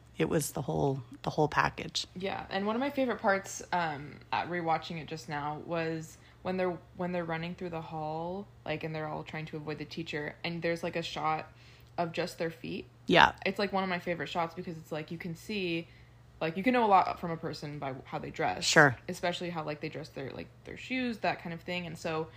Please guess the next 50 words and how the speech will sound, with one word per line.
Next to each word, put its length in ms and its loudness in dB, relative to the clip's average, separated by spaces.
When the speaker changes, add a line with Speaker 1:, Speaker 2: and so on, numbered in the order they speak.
Speaker 2:
I 60 4
love 260 2
that 180 4
because 220 -6
it's, 160 -8
like, 220 -4
also 260 0
the 100 -4
choice 320 -4
of, 120 -10
like, 160 -6
who's 180 -6
walking 400 -8
first 340 -6
and 80 -8
who's 220 -8
walking 320 -10
back. 240 -2
I 80 2
think, 280 -2
I 80 2
think 160 2
it's 160 -6
genius, 600 0
like, 440 -4
and 460 2
I 100 0
think 200 -4
that 100 -6
those 220 0
details 720 -4
really, 380 -2
they're 200 4
so 200 0
important 540 -2
in 80 -2
this 220 -6
movie. 420 -4
And 100 -2
they 80 2
Speaker 1:
Well, 140 12
and 60 12
Speaker 2:
really 0 -
Speaker 1:
there's 120 12
a 40 6
Speaker 2:
tell 80 12
Speaker 1:
lot 180 12
Speaker 2:
the 60 10
story. 180 12
Speaker 1:
about, 140 6